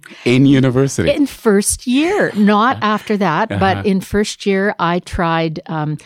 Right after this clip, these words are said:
Speaker 2: well, first of all, you had to pass a swimming test. And at the University of Toronto, and then, uh, you had to take two sports. So I did tennis, at which I was an abysmal failure.
Speaker 1: <laughs>
Speaker 2: And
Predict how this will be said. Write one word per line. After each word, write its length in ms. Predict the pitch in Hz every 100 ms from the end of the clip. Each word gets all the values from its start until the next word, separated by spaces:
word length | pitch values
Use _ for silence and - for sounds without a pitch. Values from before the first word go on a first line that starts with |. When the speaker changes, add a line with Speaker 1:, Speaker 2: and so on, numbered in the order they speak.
| -
Speaker 2:
well, 60 | -
first 220 | 262 247
of 60 | 202
all, 80 |
you 80 | 160
had 140 | 185 -
to 40 |
pass 280 | - 151 -
a 40 |
swimming 400 | - - 165 151
test. 540 | 135 - 180 - - - _ - - - - -
And 400 | 185 175 175 175
at 180 | 165 -
the 80 |
University 380 | 165 151 156 -
of 80 | 147
Toronto, 380 | - 143 160 208
and 280 | - 175 165
then, 400 | 180 180 180 180 -
uh, 240 | 160 165
you 100 | -
had 140 | 165 160
to 80 | -
take 220 | 165 -
two 120 | 170
sports. 580 | - - 247 202 - -
So 460 | - 190 160 151 -
I 280 | 165 175
did 400 | 180 175 165 160 - _ -
tennis, 560 | - 226 185 - - -
at 120 | 170
which 220 | 165 160 -
I 80 | 160
was 180 | 156 156
an 60 | 160
abysmal 460 | 151 160 170 143
failure. 560 | - 156 139 139 147 220
Speaker 1:
<laughs> 60 | - - - - - -
Speaker 2:
And 320 | 196 190 190